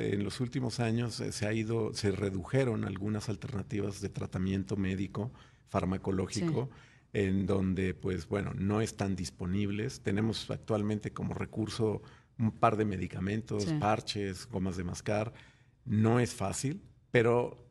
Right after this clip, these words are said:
Speaker 1: lo pue-, lo deben intentar. Siempre lo deben intentar los
Speaker 2: Sí.
Speaker 1: que ya están atrapados y los que todavía no, pues, que ni lo
Speaker 2: Ni lo intenten,
Speaker 1: intenten.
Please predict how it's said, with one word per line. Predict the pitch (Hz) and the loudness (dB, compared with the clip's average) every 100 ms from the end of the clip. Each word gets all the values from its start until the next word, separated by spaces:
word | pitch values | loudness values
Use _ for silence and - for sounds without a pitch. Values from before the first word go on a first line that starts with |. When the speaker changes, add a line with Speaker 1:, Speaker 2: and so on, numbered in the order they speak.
| _ | _
Speaker 1:
lo | 120 104 | 0 2
pue-, | 107 117 117 | 6 4 4
lo | 104 | 2
deben | 95 113 135 | 4 4 2
intentar. | 110 - 87 85 90 - | 0 0 -4 -4 -6 -8
Siempre | - - 139 139 139 | -6 2 2 2 0
lo | 113 | 2
deben | 107 107 | 2 2
intentar | 101 98 92 107 | 0 -2 0 0
los | 117 104 | 2 2
Speaker 2:
Sí. | |
Speaker 1:
que | 104 | 2
ya | 98 | 0
están | 101 - 95 | 0 -2 -4
atrapados | - 95 113 107 | -4 -2 0 2
y | 110 | 2
los | 110 107 | 2 2
que | - | 0
todavía | - 139 139 135 123 | 2 4 4 4 4
no, | 120 | 2
pues, | 123 110 - | 0 -4 -4
que | 101 | -4
ni | 95 95 | -4 -2
lo | 95 | 0
Speaker 2:
Ni | 196 | 4
lo | 208 | 4
intenten, | 214 190 233 269 302 | 4 4 4 6 4
Speaker 1:
intenten. | 226 196 165 | 2 0 0